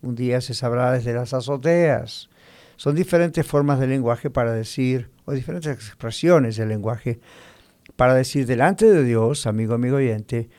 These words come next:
nada de lo que digamos, hagamos en secreto va a quedar oculto. Entonces, estas dos formas o sistemas o canales, como usted le quiera llamar, de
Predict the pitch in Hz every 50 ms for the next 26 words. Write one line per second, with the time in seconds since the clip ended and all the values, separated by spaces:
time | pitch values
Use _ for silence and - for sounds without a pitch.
0 | _ _ _ - 135 131 139 151 170 185 196 196 190 175 160 151 143 - 143 131
1 | 123 123 113 127 143 143 147 151 147 143 - - - _ _ - - 113 117 113
2 | 123 135 139 139 135 135 135 131 - - 147 147 135 135 - 131 120 117 - -
3 | 160 170 185 185 170 185 - 131 117 117 120 127 131 - - _ _ _ _ _
4 | _ _ _ _ _ _ _ _ _ _ _ _ - 120 113 160 180 - - -
5 | 160 143 135 135 135 143 139 - 170 165 165 160 143 - - - 151 - _ _
6 | _ _ _ _ _ _ _ _ _ _ _ _ _ _ _ _ _ _ _ _
7 | _ _ - - 151 - - 147 143 131 - - 113 - 139 135 - - 131 127
8 | 107 135 156 185 190 180 - - - - - - - 147 151 175 190 185 151 131
9 | 127 123 117 - - 120 117 - - 127 - - 139 143 156 160 156 139 123 120
10 | 120 - - 113 113 113 110 - _ - _ _ _ _ _ _ - 101 107 110
11 | 127 135 143 143 139 135 131 127 - - - 123 120 117 104 - 135 131 135 123
12 | 123 135 131 131 127 127 131 135 135 139 131 127 127 120 113 110